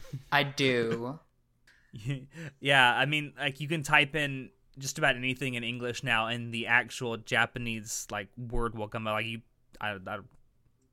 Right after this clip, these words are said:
Speaker 1: type in thighs, and the Japanese word for thigh comes up.
Speaker 2: Yeah, but, like, on the flip side, uh,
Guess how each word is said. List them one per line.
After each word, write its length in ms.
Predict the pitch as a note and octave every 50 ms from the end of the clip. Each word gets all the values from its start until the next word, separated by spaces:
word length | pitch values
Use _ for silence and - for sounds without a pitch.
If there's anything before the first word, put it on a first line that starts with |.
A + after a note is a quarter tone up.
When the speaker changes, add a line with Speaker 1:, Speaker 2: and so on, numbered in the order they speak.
| _ _ -
Speaker 1:
type 200 | C#3+ D3 C#3 D3+
in 120 | D3 C#3
thighs, 460 | C#3 C3+ C3 C#3+ C3 G#2+ G2+ G#2 G#2+
and 100 | A#2+ A2+
the 40 | A2+
Japanese 460 | A2 C3 B2+ B2+ B2 C3 C3 B2 - -
word 140 | B2+ A#2+
for 120 | - B2 A#2
thigh 260 | - A#2+ A#2 A2 G2
comes 280 | F#2+ - F#2 F2+ F2 -
up. 200 | F2 F2 - _ _ _ _ _ - - - _ _ _ _ -
Speaker 2:
Yeah, 380 | - C#3 C#3+ C#3+ C#3 C3+ C3+ C#3
but, 300 | C#3 D3 D3 C#3 C#3 C#3+
like, 300 | D3 D3 C#3+ C3+ C#3 -
on 180 | - - D#3 D3
the 80 | C#3+ C3+
flip 260 | - - E3 C#3+ -
side, 340 | - D#3 C3 C3+ C#3 C3 A#2+
uh, 220 | G2+ A#2+ C3+ C3+